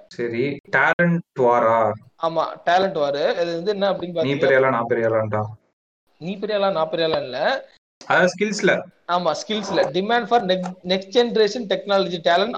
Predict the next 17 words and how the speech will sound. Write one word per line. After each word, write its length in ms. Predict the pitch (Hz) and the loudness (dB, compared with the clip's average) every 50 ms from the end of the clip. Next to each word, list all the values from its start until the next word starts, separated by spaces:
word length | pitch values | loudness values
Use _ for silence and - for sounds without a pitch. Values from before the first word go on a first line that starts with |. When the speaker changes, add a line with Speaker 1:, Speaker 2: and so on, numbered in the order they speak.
| - | 0
Speaker 2:
outruns 400 | 165 202 220 190 - 226 214 214 196 - - - | 0 0 0 0 -2 -4 -4 -4 -8 -12 -14 -16
supply. 240 | 165 - - 170 170 - - - - _ _ _ _ _ _ _ - - | -16 -6 -2 0 0 0 -2 -8 -20 _ _ _ _ _ _ _ -2 0
சப்-, 140 | 180 180 - - | 0 0 0 0
அதாவது 460 | 151 165 180 190 190 190 - 160 175 | 0 4 4 4 4 4 4 2 4
அடுத்த 400 | 202 190 170 190 190 190 - 233 | 4 4 4 2 2 2 0 0
ஜெனரேஷன் 500 | 190 190 208 208 - 247 240 233 214 190 | 2 0 0 0 2 2 2 2 0 -8
இருக்குல்ல, 180 | 175 143 135 | -10 -8 -4
அதுக்கு 380 | 147 160 156 151 165 165 165 160 | -2 0 0 0 -2 -4 -8 -6
தேவையான 560 | - 185 196 214 226 220 220 214 196 185 170 | -2 0 2 2 2 0 0 -2 -2 -2 -4
டேலண்ட் 380 | 160 - 165 175 190 196 196 196 | -4 -2 0 2 2 2 2 2
வந்து 600 | 185 165 - - 170 208 247 - - - _ _ - - - | 0 -4 -6 -2 -2 0 0 -2 -4 -14 _ _ -8 -4 -4
சப்ளைல 360 | 170 170 - - 240 233 233 220 | -4 -4 -2 2 4 4 4 4
இல்ல 540 | 196 165 170 190 202 202 185 170 175 165 | 2 0 -2 -2 0 0 2 2 2 2
அப்படின்னு 220 | 147 151 160 175 170 | 0 0 -4 -4 -4
சொல்லி 160 | 160 165 165 | -4 -4 -4
சொல்றாங்களாம். 460 | 151 151 147 143 143 139 135 127 123 127 - _ - - | -4 -6 -8 -8 -8 -10 -10 -10 -12 -16 -18 _ -10 -6
Speaker 1:
ஓ, 180 | 110 117 127 | -2 0 0